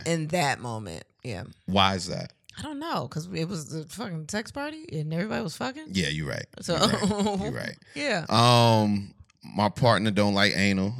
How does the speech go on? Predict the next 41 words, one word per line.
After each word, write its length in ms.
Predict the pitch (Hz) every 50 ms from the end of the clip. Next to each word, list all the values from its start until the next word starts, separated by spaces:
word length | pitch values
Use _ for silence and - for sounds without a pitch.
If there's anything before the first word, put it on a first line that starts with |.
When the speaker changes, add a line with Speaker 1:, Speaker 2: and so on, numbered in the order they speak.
| -
Speaker 2:
Okay. 460 | - 95 90 - - 85 85 85 82 - - - - - - _ _ -
Um, 540 | 98 110 110 110 104 101 101 98 92 92 - -
I 100 | - 98 110
wanted 320 | 110 120 135 147 151 139
to 100 | - 117
be 100 | 120 117
tied 400 | 104 - - 120 117 117 113 110
up. 220 | 110 104 90 - -
The 80 | 87 90
hubby 260 | 98 117 113 110 107
was 180 | 101 92 95 87
like, 220 | 90 90 85 85 76
"No." 520 | 76 85 87 87 90 82 69 50 50 50 -
Speaker 1:
That 340 | - - 247 254 262 254 -
is 200 | 220 220 214 -
so 460 | - - 214 202 202 208 208 208 202
different 540 | 202 175 196 208 226 202 - 202 175 156 - 165
because 360 | 170 - 196 180 180 175 165
usually 460 | 170 170 190 214 220 214 220 262 202
it's 80 | 196 190
the 60 | - 196
person 280 | - 196 190 190 208 208
being 180 | 226 254 233
tied 340 | - - 240 226 233 247 269
up 180 | 339 - - -
that's 240 | - 160 160 156 -
like, 580 | - 165 143 139 127 127 117 - _ - - - -
"I 120 | 151 156
don't 100 | 151 147
wanna 180 | 147 139 135 143
do 200 | 143 - - 110
it." 80 | 110 -
I 160 | - 208 294 403
don't 100 | 453 381
wanna 140 | - - 277
do 160 | 180 175 170
it 60 | 165 156
because 240 | 165 - 170 156
I 120 | 151 147 170
don't 180 | 175 175 175
like 220 | 175 175 165 147